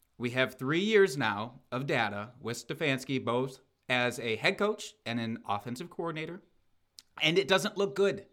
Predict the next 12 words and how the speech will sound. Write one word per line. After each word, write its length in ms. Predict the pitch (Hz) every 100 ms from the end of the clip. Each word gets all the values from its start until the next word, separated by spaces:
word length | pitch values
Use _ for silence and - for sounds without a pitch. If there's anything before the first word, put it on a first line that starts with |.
| _ _
for 240 | 147 151
quarterbacks. 600 | 147 165 139 107 76 - - - -
Now, 80 | 180
granted, 520 | 160 147 139 226 220 -
this 160 | 147 147
is 120 | 147
Kirk 260 | - 165 165
Cousins, 420 | 143 135 151 147
this 220 | 135 135
is 80 | 135
Baker 320 | 131 123 160
Mayfield, 600 | 151 127 127 123 127 131